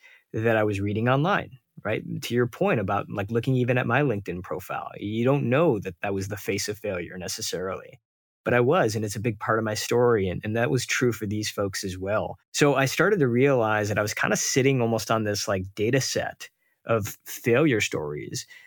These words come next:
that wasn't really in the public domain. And I, I started to write about them. I started to write about what I was learning from them. I think the old adage is, is true, which is that success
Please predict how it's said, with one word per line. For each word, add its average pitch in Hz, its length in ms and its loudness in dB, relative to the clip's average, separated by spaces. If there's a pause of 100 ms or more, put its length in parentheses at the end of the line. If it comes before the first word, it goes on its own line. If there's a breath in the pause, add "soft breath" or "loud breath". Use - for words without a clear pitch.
(200 loud breath)
that 110 220 2
wasn't 127 380 2
really 113 260 0
in 110 60 0
the 107 80 -2
public 101 260 -2
domain. 110 440 0
And 110 100 0
I, 110 180 2
I 117 120 0
started 120 380 2
to 131 100 -2
write 113 320 2
about 98 320 -4
them. - 420 -16
I 113 80 -6
started 113 300 0
to 110 60 2
write 113 320 2
about 107 220 2
what 107 120 0
I 104 80 2
was 95 180 -4
learning 101 460 0
from 85 220 -12
them. - 260 -14
I 110 60 -2
think 127 180 0
the 117 240 4
old 117 280 2
adage 107 460 0
is, 104 180 -6
is - 200 -6
true, 117 580 0
which 98 220 -4
is 104 80 -6
that 104 200 -2
success - 600 0